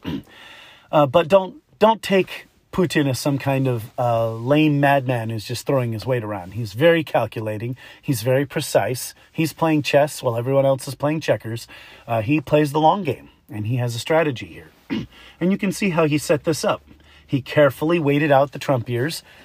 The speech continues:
knowing that this, that, that he couldn't pull this off while Donald Trump was president. And, uh, now that America has a weaker president, a president who, uh, you know, Putin has been funneling money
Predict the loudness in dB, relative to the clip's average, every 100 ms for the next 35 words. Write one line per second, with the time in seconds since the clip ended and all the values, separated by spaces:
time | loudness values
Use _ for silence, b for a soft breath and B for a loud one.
0 | B 2 4 6 2 0 -4 -2 -2 -2
1 | -12 -8 -4 -4 -4 -6 -4 -4 0 2
2 | 4 2 2 2 4 4 4 -6 -20 B
3 | B 4 6 4 0 0 0 0 -2 -6
4 | -8 -8 -8 -8 -8 _ _ _ _ _
5 | _ _ _ -6 0 2 2 -2 B B
6 | B B B B B B B 2 4 6
7 | 4 0 -10 -8 0 4 4 2 -4 -2
8 | 4 6 4 4 0 0 0 2 0 2
9 | 0 0 -8 -8 -4 -4 -4 _ -2 0
10 | -2 -6 -4 -2 -2 -4 -4 -2 -2 -4
11 | -8 -10 -12 -16 -16 -2 0 0 0 -2
12 | -4 0 2 2 0 -2 -6 -4 2 2
13 | 2 -4